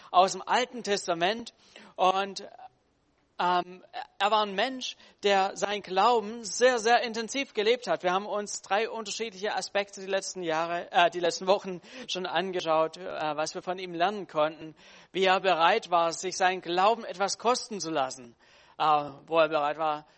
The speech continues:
auf das, ähm, Essen zu verzichten, das ihm vom König her angeboten wurde, aus einem einfachen Grund. Er wollte nicht unreines Essen essen. Er wollte nicht Essen essen, wo er wusste, hey, das ist den Götzen geopfert und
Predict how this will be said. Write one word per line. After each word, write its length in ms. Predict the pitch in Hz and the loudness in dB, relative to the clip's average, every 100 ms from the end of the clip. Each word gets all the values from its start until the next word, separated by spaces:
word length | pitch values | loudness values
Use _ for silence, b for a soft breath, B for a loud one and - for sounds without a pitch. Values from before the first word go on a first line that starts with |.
| b _ _ _ _ - | b _ _ _ _ -6
auf 180 | 170 | -6
das, 300 | - 175 - - _ _ _ _ _ _ _ _ _ | -6 -10 -10 -16 _ _ _ _ _ _ _ _ _
ähm, 300 | 165 147 147 | -6 -4 -8
Essen 380 | - 233 - 220 | -6 -6 -6 -10
zu 100 | 196 | -8
verzichten, 720 | 160 160 214 226 - 180 185 - | -6 -6 -6 -8 -12 -20 -16 -10
das 160 | 180 | -8
ihm 120 | 202 | -8
vom 140 | 175 180 | -10 -6
König 340 | 208 240 220 | -2 -2 -2
her 160 | 202 - | -6 -6
angeboten 640 | 262 240 165 156 151 139 | -10 -16 -4 -4 -4 -4
wurde, 340 | 127 131 175 - B B _ | -2 0 -2 -4 B B _
aus 180 | 170 - - | 0 2 0
einem 280 | 160 202 | 0 0
einfachen 480 | 196 180 175 170 175 | -4 -4 -2 -4 -4
Grund. 440 | - 147 135 117 _ _ b b b b _ _ _ | -8 -6 -6 -12 _ _ b b b b _ _ _
Er 180 | - 185 | 0 2
wollte 300 | 175 185 175 | 2 0 -2
nicht 320 | 165 156 - - _ _ | -8 -10 -16 -20 _ _
unreines 640 | 208 214 196 156 151 151 | -2 0 2 0 0 -6
Essen 260 | 160 165 156 | -6 -6 -8
essen. 220 | 127 147 | -8 -2
Er 100 | 165 | 0
wollte 220 | 202 202 | 0 0
nicht 220 | 214 220 | -4 -6
Essen 280 | - 220 240 | -4 -2 -2
essen, 320 | - 208 214 | -6 -6 -2
wo 100 | 208 | 2
er 120 | 202 190 | 2 4
wusste, 400 | 226 226 202 190 | -2 -2 -4 -2
hey, 140 | 226 | -4
das 160 | 220 220 | -4 -6
ist 160 | - | -8
den 120 | 202 | -8
Götzen 400 | 190 226 - 233 | -4 -6 -6 -10
geopfert 600 | 196 185 208 226 240 233 - B B - | -4 -2 -2 -2 -2 -2 -4 B B 0
und 340 | 190 190 - | 0 0 -8